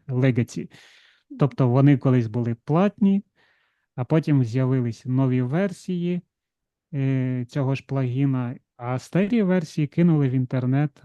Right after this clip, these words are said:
на вільне скачування, вільний доступ. От. І це не значить, якщо ти скачав плагін за даром, це не значить, що він неякісний, бо на ньому могла писатись, наприклад, та ж шерп.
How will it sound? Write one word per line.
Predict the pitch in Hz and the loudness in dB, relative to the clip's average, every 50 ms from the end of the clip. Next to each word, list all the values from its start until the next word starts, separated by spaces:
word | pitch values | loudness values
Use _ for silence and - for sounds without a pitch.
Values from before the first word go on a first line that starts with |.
| 127 | -16
на | - 120 117 120 120 120 120 117 117 110 107 | -12 -10 -8 -6 -6 -6 -6 -6 -6 -8 -6
вільне | 104 110 127 131 131 123 120 | -2 2 2 4 4 2 0
скачування, | - - - 143 147 - - 143 131 127 120 117 117 113 | -2 -2 -2 -2 -2 -2 -2 -4 -2 -2 -2 -2 -2 -2
вільний | 107 110 123 123 123 117 117 113 | -2 -2 0 0 0 0 -2 -2
доступ. | 101 120 135 156 - - - 170 - _ _ _ _ _ _ _ _ _ _ _ _ _ _ _ _ _ _ _ _ _ - | -4 -6 -8 -10 -10 -14 -16 -16 -16 _ _ _ _ _ _ _ _ _ _ _ _ _ _ _ _ _ _ _ _ _ -8
От. | 139 120 120 120 120 - - - _ _ _ _ _ _ _ _ - | -4 -4 -2 -2 -4 -6 -10 -20 _ _ _ _ _ _ _ _ -4
І | - 143 | -2 0
це | 131 - 156 151 | 2 6 6 8
не | 156 156 | 8 8
значить, | 139 151 151 127 - 151 | 8 6 4 4 2 -2
якщо | 127 - - 147 | -2 0 0 -2
ти | 127 135 | 0 -2
скачав | 120 - - 139 127 - - 147 139 135 120 - _ | -4 -2 -2 -4 -2 0 2 2 4 2 0 -2 _
плагін | - 139 139 135 120 131 135 131 123 | -2 0 0 2 2 4 4 2 2
за | 113 127 131 | 2 0 0
даром, | 123 143 147 156 165 143 131 | 0 2 2 2 2 0 -2
це | - - 135 | -2 -2 0
не | 131 127 | 0 0
значить, | 117 131 139 135 - 135 - | 0 -2 -4 -4 -4 -6 -8
що | - - 131 | -6 -4 -2
він | 123 135 131 127 | 0 0 2 2
неякісний, | 135 135 123 143 160 165 160 - 139 - - 143 135 131 127 120 117 - - | 0 0 0 0 0 -2 -2 -4 -8 -8 -4 -4 -2 -2 -2 -4 -8 -10 -14
бо | 139 127 117 113 135 131 127 | -14 -12 -6 0 2 4 4
на | 127 127 | 4 4
ньому | 123 139 139 135 | 4 4 4 4
могла | 127 123 110 107 131 131 | 2 0 0 -2 -4 -4
писатись, | - - 123 - 139 135 - 135 104 - | -4 -6 -6 -4 -4 -4 -4 -6 -8 -8
наприклад, | 120 110 - - 131 - 123 - _ | -8 -8 -6 -4 -4 -2 -4 -4 _
та | - 131 127 | 0 0 2
ж | 113 - | 2 0
шерп. | - - - - 135 123 123 | -4 -4 0 0 0 0 0